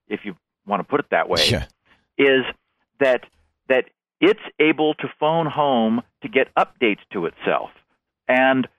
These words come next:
Speaker 1: normally what happens is, for example, a couple websites will be determined to be, like, control points, and those will be shut down, thus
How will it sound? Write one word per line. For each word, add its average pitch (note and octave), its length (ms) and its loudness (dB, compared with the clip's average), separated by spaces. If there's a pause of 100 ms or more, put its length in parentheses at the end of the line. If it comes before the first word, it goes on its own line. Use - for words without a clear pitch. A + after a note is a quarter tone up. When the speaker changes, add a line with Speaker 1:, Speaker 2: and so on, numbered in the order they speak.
(140)
Speaker 1:
normally C#3+ 480 0
what G#2 140 0
happens G#2 420 -2
is, G#2 240 2 (400)
for B2+ 120 -2
example, B2 560 0
a C3+ 60 -6
couple F#3+ 400 0
websites D3+ 540 -2 (100)
will B2 140 -4
be B2 240 -2 (240)
determined B2+ 680 0 (260)
to A#2+ 80 -8
be, B2 400 -2
like, A#2 220 -2
control E3 480 -2
points, G#2 440 -8 (400)
and B2 140 0
those F3 320 2
will D#3 100 -4
be D3+ 140 -2 (160)
shut E3 240 0
down, G2 480 2 (200)
thus C#3+ 280 2